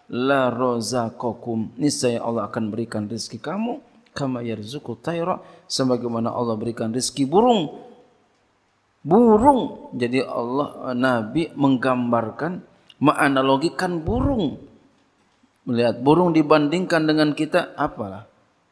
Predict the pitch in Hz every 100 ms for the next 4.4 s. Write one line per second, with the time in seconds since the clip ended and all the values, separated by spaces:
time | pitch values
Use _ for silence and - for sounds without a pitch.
0 | _ _ _ _ _ _ _ _ _ _
1 | _ _ _ _ _ _ _ _ _ _
2 | _ _ _ _ _ _ _ - 151 214
3 | 208 196 190 190 196 185 220 220 240 214
4 | - 180 196